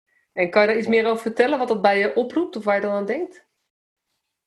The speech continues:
Speaker 2: Nou, voor mij is een professional vanuit zijn hart is eigenlijk iemand die werkt als mens met mensen.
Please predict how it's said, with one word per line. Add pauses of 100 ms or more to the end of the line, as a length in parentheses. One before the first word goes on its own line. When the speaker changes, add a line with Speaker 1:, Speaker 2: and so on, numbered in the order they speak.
(120)
Speaker 2:
Nou,
voor
mij
is
een
professional
vanuit
zijn
hart
is
eigenlijk
iemand
die
werkt
als
mens
met
mensen.